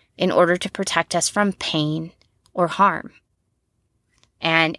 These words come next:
it feels really painful to feel inadequate. It feels really painful to feel insecure or to be afraid of being rejected or abandoned. It can feel painful if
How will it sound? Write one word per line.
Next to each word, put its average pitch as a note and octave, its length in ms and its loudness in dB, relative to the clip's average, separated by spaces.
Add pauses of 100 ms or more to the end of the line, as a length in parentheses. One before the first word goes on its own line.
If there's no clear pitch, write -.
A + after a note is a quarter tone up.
it F#3+ 240 2
feels F#3+ 800 0 (360)
really A3+ 320 4
painful B3 640 2
to E3 100 -8
feel D#3+ 220 0
inadequate. D#3 760 -2
It F#3+ 160 -6
feels F#3+ 260 0
really A3 280 4
painful A#3+ 600 2
to D#3 100 -8
feel E3 200 -2
insecure - 760 -6 (300)
or G#3 160 4
to G#3+ 80 6
be A3+ 160 4
afraid G3+ 440 2
of G3 160 -2
being A3+ 220 2
rejected G3+ 920 0
or F3+ 280 2
abandoned. G3+ 880 0 (420)
It G#3+ 120 -2
can A#3+ 160 2
feel B3+ 280 2
painful A#3 640 2
if E3+ 160 -2